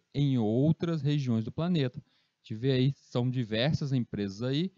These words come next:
que elas estão praticamente espalhadas por todo o mundo. A gente vê que Coca-Cola, a Google mesmo aqui no país, no nosso Brasil, ela tá espalhada, tem sedes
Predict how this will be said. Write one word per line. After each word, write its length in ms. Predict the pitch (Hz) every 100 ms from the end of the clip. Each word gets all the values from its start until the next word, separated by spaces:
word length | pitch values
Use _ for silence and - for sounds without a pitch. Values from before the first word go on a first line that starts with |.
| _ _ _
que 100 | -
elas 220 | 175 175
estão 240 | 156 165 156
praticamente 500 | 147 - 139 131 139
espalhadas 540 | 127 147 127 113 117
por 220 | 113 -
todo 320 | - 101 - -
o 40 |
mundo. 480 | 147 131 143 101 90
A 340 | _ _ _ _
gente 100 | -
vê 180 | 98 113
que 300 | 123 110 85 -
Coca-Cola, 680 | 104 101 - - 101 110 110
a 20 |
Google 460 | 92 110 127 123
mesmo 360 | 98 101 113 107
aqui 140 | -
no 80 | 104
país, 520 | - 98 98 101 92
no 220 | 95 95 92
nosso 440 | 92 95 110 135
Brasil, 520 | 110 104 90 98 104 - _ _ _
ela 200 | 101 101
tá 120 | 107 113
espalhada, 540 | 104 113 104 98 95
tem 160 | - 101
sedes 540 | - 107 98 92